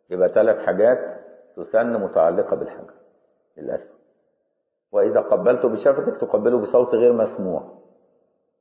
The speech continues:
واخد بالك؟ ده لكن على ألا تؤذي غيرك.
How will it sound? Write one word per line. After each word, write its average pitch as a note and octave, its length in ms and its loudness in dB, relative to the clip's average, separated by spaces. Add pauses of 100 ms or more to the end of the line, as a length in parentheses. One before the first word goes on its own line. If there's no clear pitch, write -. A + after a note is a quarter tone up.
(520)
واخد D#2 280 -10
بالك؟ G#2 460 0 (720)
ده A2 420 4 (240)
لكن G#2 380 2
على G#2+ 420 4
ألا D#3 180 6
تؤذي C#3 340 4
غيرك. F2 580 2